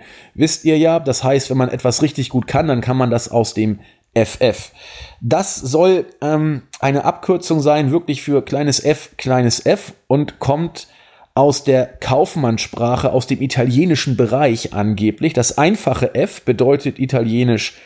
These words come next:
fein, also fino für fein, das doppelte F für sehr fein, finissimo. Wobei ich jetzt nicht so genau weiß, was das jetzt damit zu tun hat, dass man etwas aus dem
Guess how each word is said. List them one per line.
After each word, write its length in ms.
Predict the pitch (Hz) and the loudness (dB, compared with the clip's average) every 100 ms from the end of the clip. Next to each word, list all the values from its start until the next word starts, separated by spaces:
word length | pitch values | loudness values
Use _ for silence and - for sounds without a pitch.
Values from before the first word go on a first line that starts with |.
| - _ | -20 _
fein, 580 | - 120 135 165 196 - | -4 0 2 2 0 -4
also 180 | 98 - | -6 -6
fino 640 | - 156 180 196 214 226 - | -4 2 4 4 4 0 -4
für 220 | - 107 | -4 -2
fein, 440 | - 117 156 214 - - - | -2 -2 0 -2 -6 -16 -4
das 160 | 104 | -2
doppelte 420 | - 160 190 170 160 | 0 2 0 0 0
F 300 | 160 - - | 0 -2 -10
für 260 | - 135 - | -4 -2 -2
sehr 340 | 104 110 165 | -2 0 2
fein, 600 | 160 - 117 107 127 196 - - - _ | 0 -2 -2 0 -2 -4 -6 -20 -20 _
finissimo. 1040 | - 160 156 190 208 151 120 98 87 - | -2 2 4 2 2 2 2 2 -2 -10
Wobei 300 | - 113 123 | -6 0 2
ich 60 | 131 | 2
jetzt 140 | 127 143 | 0 -2
nicht 120 | 147 | -4
so 140 | 139 | -2
genau 260 | 135 139 127 | 0 2 2
weiß, 240 | 127 147 | 2 2
was 120 | 135 | 0
das 180 | 135 131 | -2 -2
jetzt 320 | 123 - - | -2 -4 -8
damit 420 | 107 120 120 135 120 | -2 -2 -2 -4 -4
zu 140 | - | -8
tun 380 | 120 - 151 117 | -8 -2 2 2
hat, 220 | 120 - - - - _ - | 0 -4 -14 -20 -20 _ -2
dass 220 | 123 - | 0 2
man 220 | 127 127 | 0 2
etwas 280 | 113 127 113 | 0 -2 0
aus 220 | 120 117 | 0 0
dem 180 | 123 | -2